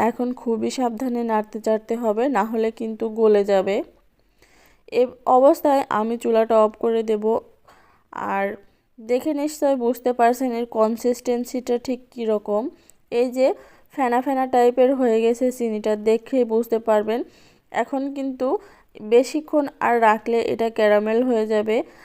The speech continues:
আর তেঁতুলের গায়ে শক্ত শক্ত একটা আবরণ পড়ে যাবে। তো এখন আমি চুলাটা অফ করে দিচ্ছি।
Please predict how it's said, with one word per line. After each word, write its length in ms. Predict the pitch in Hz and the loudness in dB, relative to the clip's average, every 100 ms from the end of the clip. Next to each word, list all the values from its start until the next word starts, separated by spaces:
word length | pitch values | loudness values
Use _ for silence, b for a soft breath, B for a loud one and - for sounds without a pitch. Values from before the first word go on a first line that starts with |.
| B - | B -8
আর 180 | 190 190 202 | -2 -2 0
তেঁতুলের 480 | 233 240 247 247 254 | -2 0 2 2 4
গায়ে 260 | 226 220 269 | 4 4 4
শক্ত 340 | 262 220 - | 0 -4 -4
শক্ত 300 | 233 240 226 233 | -6 -6 -6 -4
একটা 320 | 233 233 240 - | -4 -4 -8 -6
আবরণ 460 | - 226 202 196 190 | -2 -2 0 -2 -4
পড়ে 240 | 190 190 196 | -6 -6 -4
যাবে। 280 | 202 202 - - _ _ _ _ _ _ _ b b b b b b b b b b b b b _ _ _ _ _ _ - | -4 -4 -8 -10 _ _ _ _ _ _ _ b b b b b b b b b b b b b _ _ _ _ _ _ -6
তো 40 | |
এখন 280 | 233 269 339 | -4 -4 -4
আমি 180 | 311 302 | -4 -4
চুলাটা 420 | 311 277 254 247 262 | -4 -2 -2 0 0
অফ 160 | 240 226 | 0 -2
করে 220 | - 240 233 | -4 -2 -2
দিচ্ছি। 460 | 240 - - 247 | -6 -10 -10 -6